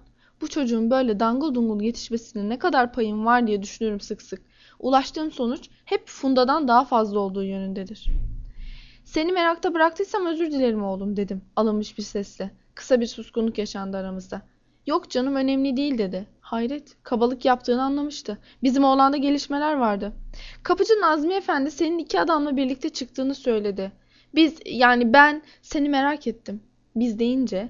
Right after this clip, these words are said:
tahmin ettiğim gibi Funda'nın telefon başında benden haber beklediğini anladım.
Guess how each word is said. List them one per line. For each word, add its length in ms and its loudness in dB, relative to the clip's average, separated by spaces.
tahmin 300 -2
ettiğim 360 -4
gibi 160 -8
Funda'nın 460 0
telefon 400 0
başında 400 -2
benden 260 2
haber 340 6
beklediğini 480 0
anladım. 420 -6